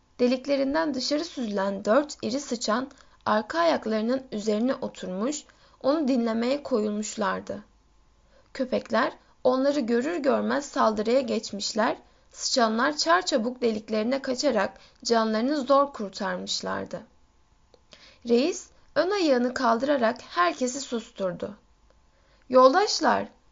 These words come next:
çözmemiz gereken bir sorun var. Sıçanlar ve tavşanlar gibi yabani hayvanlar dostumuz mu, düşmanımız mı?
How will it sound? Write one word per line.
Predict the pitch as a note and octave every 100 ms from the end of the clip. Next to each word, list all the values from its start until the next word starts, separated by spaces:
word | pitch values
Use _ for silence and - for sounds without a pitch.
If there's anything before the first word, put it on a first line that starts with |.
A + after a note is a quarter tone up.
| _
çözmemiz | - D4 C4 C#4+ D#4+ F4
gereken | C#4 D4 D4 D#4+ D#4
bir | D4 D4+
sorun | - C4 D4 D4
var. | G#3 G3 A3 _ _ _ _ _ _
Sıçanlar | - - - C4+ C#4 F4+ F#4+
ve | F4+
tavşanlar | C#4+ C4 - C4+ C#4+ F4
gibi | C4+ A#3 A#3+ D4 - -
yabani | A#3+ A3 B3+ B3 B3+ D#4+ F4
hayvanlar | D4+ A#3+ G#3+ G3+ F#3+ G#3+ C#4+ - _ _
dostumuz | A3+ A#3 - A#3+ D4 E4+
mu, | B3+ A3+ C#4+ - _ -
düşmanımız | A#3+ - B3 B3+ D4+ F4+ A#3+
mı? | G#3 G3+